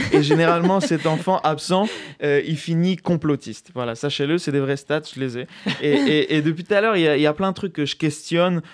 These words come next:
que je moque, mais en écrivant, je me suis rendu compte qu'il y a un seul truc qu'on pouvait pas et qu'on peut pas remettre en question ni en cause, c'est notre bêtise à tous. Voilà, en dehors des fake news, j'ai fait une blague sur les réseaux il y a pas longtemps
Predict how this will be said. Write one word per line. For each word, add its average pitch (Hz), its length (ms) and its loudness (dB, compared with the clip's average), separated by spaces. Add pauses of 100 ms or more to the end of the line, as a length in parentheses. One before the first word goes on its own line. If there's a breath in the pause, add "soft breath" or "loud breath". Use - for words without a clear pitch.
(200 loud breath)
que 143 140 -4
je 135 140 -2
moque, 170 360 0
mais 147 160 -2
en 147 160 0
écrivant, 156 460 -2
je 143 100 -6
me 143 60 -4
suis 143 160 -8
rendu 143 180 -4
compte 180 220 -8
qu'il 147 140 -2
y 139 100 0
a 135 100 0
un 160 140 -2
seul 170 200 -4
truc 185 220 -6
qu'on 147 140 -6
pouvait 135 260 -6
pas 180 300 0
et 147 40 -2
qu'on 139 160 -6
peut 139 140 -4
pas 180 160 0
remettre 151 380 -2
en 139 80 -8
question 147 420 -8 (280 loud breath)
ni 170 180 2
en 156 140 0
cause, 160 360 0 (180 loud breath)
c'est 165 200 -6
notre 156 260 -4
bêtise 151 600 -4 (120)
à 135 120 -6
tous. - 420 -14 (320 loud breath)
Voilà, 113 220 -6
en 139 100 -4
dehors 180 240 0
des 165 140 -2
fake 160 240 -6
news, 190 220 2 (140)
j'ai 139 200 -4
fait 170 140 -4
une 151 140 -2
blague 170 220 0
sur 139 220 -6
les 139 80 -4
réseaux 135 280 -6
il 160 60 -2
y 131 60 -2
a 123 60 -4
pas 160 120 -2
longtemps 156 460 -6